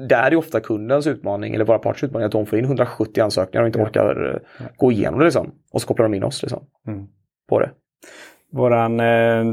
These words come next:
Speaker 2: tid springer iväg.
Speaker 1: Mm.
Speaker 2: Men jag vill ändå ta den sista spåret som jag vill få med här. Och det är de här spontangrejerna nu. K-, hur spontan kan man vara att kontakta företag, tycker du, som inte har någon tjänst ute?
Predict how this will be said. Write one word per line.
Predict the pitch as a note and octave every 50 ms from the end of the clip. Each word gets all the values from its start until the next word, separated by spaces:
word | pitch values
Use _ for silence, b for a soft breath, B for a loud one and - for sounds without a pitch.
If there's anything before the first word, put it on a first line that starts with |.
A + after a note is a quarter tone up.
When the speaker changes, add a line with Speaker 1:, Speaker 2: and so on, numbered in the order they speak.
| - - _ _ _ _ _ _ _ _ _ G3+ -
Speaker 2:
tid | - C3 C#3+ C#3+ C3+
springer | - - - - - _ - C#3 C3 C3 B2
iväg. | A#2 G#2+ G#2 B2 D3+ D3+ - - - -
Speaker 1:
Mm. | A#2+ C3 D3+ G3 B3+ B2+
Speaker 2:
Men | B2 B2+
jag | B2+
vill | C3 C3+ C#3+
ändå | C#3+ C3 B2 A#2+
ta | A#2 - C#3+ B2 A#2 A2+
den | A#2 A#2
sista | A2+ - - C3+ - - - - C3 B2+
spåret | C3 - - C#3 A#2+ A2 G#2+ G2+
som | - - A#2
jag | G#2+
vill | G#2 G2+
få | G2 - A2+
med | A2 A#2 A#2
här. | A2+ A2 G#2+
Och | G#2
det | A#2 A#2
är | A#2
de | A2+ A2 A2+
här | A2
spontangrejerna | G#2 - - - A#2+ A#2 - - C#3+ C3+ B2+ A#2 A#2+ A2 A#2 A2 A2 A2 A2+ C3+ C#3
nu. | C3+ A#2+ A#2
K-, | - - D#3
hur | C#3+ A#2+ D3 C#3+
spontan | C#3 - - C#3 C3+ - - D3+ E3 E3 D3+
kan | - - D#3
man | D#3 D3+
vara | D3 C3+ A2+ G#2 G2 G2+ G2+
att | - - _ -
kontakta | - B2 A2 - G2 - - A2+
företag, | - - - G#2 G2 G2 - - G2+ G2 G2 G2+
tycker | - G2+ G2 -
du, | G2+
som | G2 - A2
inte | G#2 F#2+ - A2
har | G2 G#2 G#2
någon | G#2 G#2+
tjänst | - - A2+ G#2 G2+ - -
ute? | A#2 A2+ - - -